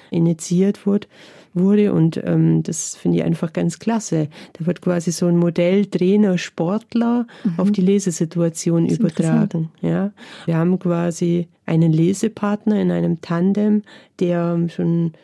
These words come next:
Speaker 1: bisschen besser lesen kann und der mit dem Finger quasi am Text entlang fährt und der Leseschwächere liest das vor. Und wenn's ein Problem gibt, dann wird es wiederholt.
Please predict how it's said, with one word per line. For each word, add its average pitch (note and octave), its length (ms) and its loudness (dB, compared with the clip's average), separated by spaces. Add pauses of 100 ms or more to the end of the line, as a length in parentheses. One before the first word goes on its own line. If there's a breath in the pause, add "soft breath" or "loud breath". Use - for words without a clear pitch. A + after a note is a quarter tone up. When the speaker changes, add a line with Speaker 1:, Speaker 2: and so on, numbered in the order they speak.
(160 soft breath)
Speaker 1:
bisschen E3+ 320 -2
besser E3+ 300 -2
lesen G#3+ 400 0
kann A3 400 0 (360 loud breath)
und F#3 120 2
der F#3 140 0
mit F#3 140 2
dem F3+ 140 2
Finger A#3+ 460 2
quasi G#3+ 540 0
am F#3 340 -2
Text - 500 -8 (160)
entlang F#3 520 0
fährt A#3 300 -2
und F#3 340 0 (340 loud breath)
der F3 260 2
Leseschwächere F#3 800 0
liest G3 500 0 (100)
das F#3+ 300 -4
vor. F3+ 480 0
Und F3 160 2
wenn's F3 300 0
ein F3 80 2
Problem F#3+ 540 2
gibt, C4 260 -2 (260 loud breath)
dann G3 160 2
wird G#3 120 4
es G3+ 140 -2
wiederholt. F#3+ 800 2